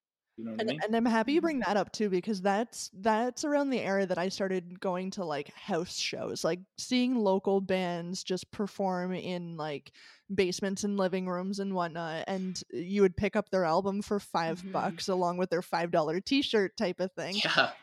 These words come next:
Speaker 1: totally.
Speaker 2: And you have such respect for what these musicians are doing. Um, and it,
Speaker 1: Yeah.
Speaker 2: you're right, it doesn't have to sound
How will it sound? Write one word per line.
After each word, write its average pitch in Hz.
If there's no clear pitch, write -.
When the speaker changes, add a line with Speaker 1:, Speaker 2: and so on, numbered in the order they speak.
Speaker 1:
totally. 214
Speaker 2:
And -
you 220
have 208
such 185
respect 220
for 240
what 185
these 190
musicians 226
are 185
doing. 185
Um, 185
and 208
it, 208
Speaker 1:
Yeah. 226
Speaker 2:
you're 220
right, 233
it 180
doesn't 190
have 214
to 220
sound 190